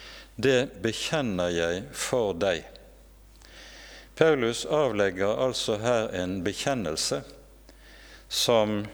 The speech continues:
er grunnleggende med tanke på hele hans øvrige tjeneste og forkynnelse.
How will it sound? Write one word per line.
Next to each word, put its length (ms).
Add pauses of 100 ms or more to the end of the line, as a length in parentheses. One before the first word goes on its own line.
(140)
er 300 (100)
grunnleggende 1120
med 160
tanke 320
på 300 (100)
hele 540 (160)
hans 400
øvrige 720
tjeneste 800
og 320 (180)
forkynnelse. 720